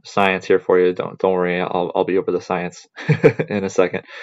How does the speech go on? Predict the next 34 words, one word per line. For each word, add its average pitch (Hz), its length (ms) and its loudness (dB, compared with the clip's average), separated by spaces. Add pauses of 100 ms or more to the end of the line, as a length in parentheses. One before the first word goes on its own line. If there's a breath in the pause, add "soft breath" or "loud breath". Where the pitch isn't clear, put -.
(220 loud breath)
Um, 92 300 2
carbohydrates, 107 720 4
they 101 140 4
do 113 100 -2
not 104 200 -2
store 82 500 0
well, - 280 -8
okay? 87 200 -2
They 85 100 -2
take - 220 -2
up 131 100 -4
a - 40 0
lot 87 180 0
of - 80 -4
space. - 460 -6 (440 loud breath)
And 92 380 -2
you 107 140 -6
can 156 120 0
only 151 220 0
get 95 160 4
about 87 320 0
two - 340 -2
hours 90 460 -2
of - 240 -8
effort - 420 -4
from 87 200 -8
your 76 100 -4
carb - 240 -4
stores 101 300 -4
before 87 260 -2
you're 82 140 -4
completely - 420 -8
tapped - 300 -14
out. - 180 -6